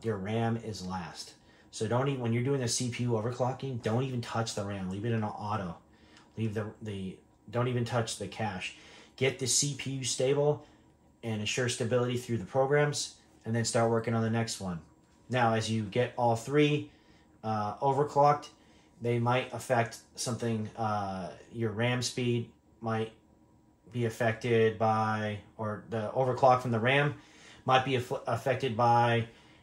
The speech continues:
uh, core voltage, uh, or something might be adju-, need to adjust. So it's just, uh, a lot of trial and error,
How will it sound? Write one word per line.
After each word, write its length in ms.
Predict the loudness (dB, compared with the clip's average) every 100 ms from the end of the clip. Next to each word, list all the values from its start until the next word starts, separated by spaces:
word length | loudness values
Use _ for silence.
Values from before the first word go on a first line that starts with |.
| -10
uh, 140 | -6 -4
core 280 | 6 6
voltage, 720 | 6 4 6 6 6 0 -2 -10 -12
uh, 480 | -2 2 2 2 0 -2
or 160 | -2
something 360 | 0 2 2 4
might 180 | 2 2
be 180 | 0
adju-, 220 | 2 0 0
need 160 | -4
to 100 | -2
adjust. 360 | 0 2 4 2
So 300 | 2 0 -4 -14 -8
it's 220 | -6 -4
just, 260 | -2 -2 -2
uh, 360 | -2 -2 -4 -8 -14 -20 -20 -20 -10
a 60 | 2
lot 160 | 6 6
of 60 |
trial 280 | 6 6 6
and 100 | 4
error, 200 | 2 -2